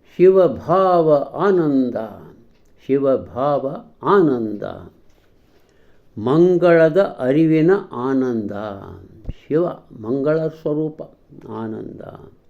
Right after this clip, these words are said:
ಇಲ್ಲಿ ಏನಿದೆ ಅಂತಂದ್ರೆ,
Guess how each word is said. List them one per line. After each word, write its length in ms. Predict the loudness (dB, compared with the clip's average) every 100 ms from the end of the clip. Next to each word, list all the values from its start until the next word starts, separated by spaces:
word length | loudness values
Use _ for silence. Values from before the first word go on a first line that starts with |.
| -20 -20 _ _ _ _ _ _ _ _ _ -4
ಇಲ್ಲಿ 320 | 0 6 8
ಏನಿದೆ 360 | 8 6 6
ಅಂತಂದ್ರೆ, 840 | 6 6 4 2 4 4 2 0